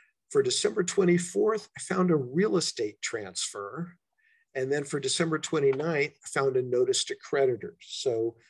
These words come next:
this is all useful information if you're trying to find out more about your ancestor that has died.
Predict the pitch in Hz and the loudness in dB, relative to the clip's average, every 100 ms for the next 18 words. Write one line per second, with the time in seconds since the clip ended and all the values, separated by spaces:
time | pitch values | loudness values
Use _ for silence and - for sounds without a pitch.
0 | _ - 185 - 214 185 160 165 180 175 | _ -6 -2 0 0 -2 0 2 4 4
1 | 165 131 131 170 - 151 139 143 139 139 | 2 -2 -2 -2 2 2 2 2 0 2
2 | 123 123 120 - 107 104 - 117 - 123 | 2 4 2 0 -4 -10 -6 -6 -4 -2
3 | 113 - 123 120 120 - 120 120 117 113 | -2 0 -2 -2 -6 -4 -4 -2 -4 -4
4 | 107 120 107 113 110 110 - 104 - 107 | -8 -12 -8 -6 -4 -6 -8 -16 -8 -4
5 | 104 - - - - 107 107 107 107 107 | -4 -4 -2 0 -2 -4 -2 -2 -2 0
6 | - 92 - 107 98 92 87 - 87 80 | 0 0 -2 -4 -4 -4 -4 -2 -2 -2
7 | 73 78 | -4 -10